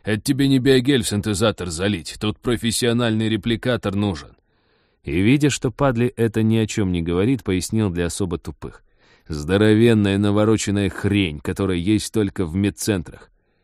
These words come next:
Базиль внезапно утихомирился и потрясенно моргнул. "Постой-ка,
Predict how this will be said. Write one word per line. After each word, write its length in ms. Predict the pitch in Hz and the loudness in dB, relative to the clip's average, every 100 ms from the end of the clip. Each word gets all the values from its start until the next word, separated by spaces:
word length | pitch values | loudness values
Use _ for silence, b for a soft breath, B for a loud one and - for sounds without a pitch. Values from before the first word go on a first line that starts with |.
| _ _ _ | _ _ _
Базиль 340 | 76 78 113 117 | -8 0 0 2
внезапно 580 | 113 117 139 - 123 - | 2 2 0 0 -4 -4
утихомирился 840 | 107 107 - 107 143 117 95 - | -4 -4 0 0 2 2 0 -4
и 160 | - 92 | -10 -8
потрясенно 680 | - - 101 - 123 107 95 | -8 -6 -6 -4 -2 0 0
моргнул. 560 | 101 107 120 95 - _ _ _ _ _ _ _ - | 0 0 0 -2 -6 _ _ _ _ _ _ _ -14
"Постой-ка, 800 | 71 - - 135 107 - - | -10 -8 -4 -2 -2 -6 -18